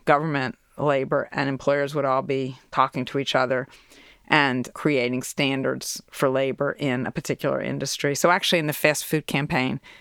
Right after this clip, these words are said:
that has taken place here in New York, the wage standards were set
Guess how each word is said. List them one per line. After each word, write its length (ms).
that 180
has 240
taken 320
place 240
here 160
in 100
New 100
York, 440
the 260
wage 360
standards 360
were 80
set 360